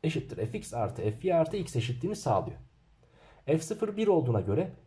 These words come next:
F üç kaçtır diye sorulmuş. Şimdi ben burada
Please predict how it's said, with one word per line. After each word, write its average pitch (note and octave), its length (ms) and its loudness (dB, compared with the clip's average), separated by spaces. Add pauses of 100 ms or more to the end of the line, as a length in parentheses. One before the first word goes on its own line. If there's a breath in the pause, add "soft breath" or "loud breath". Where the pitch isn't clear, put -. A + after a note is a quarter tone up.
(160)
F D#3 200 -2
üç - 140 -12
kaçtır - 420 -6
diye - 140 -12
sorulmuş. - 560 -16 (280)
Şimdi G3+ 260 -2
ben G3 220 0
burada B2+ 320 2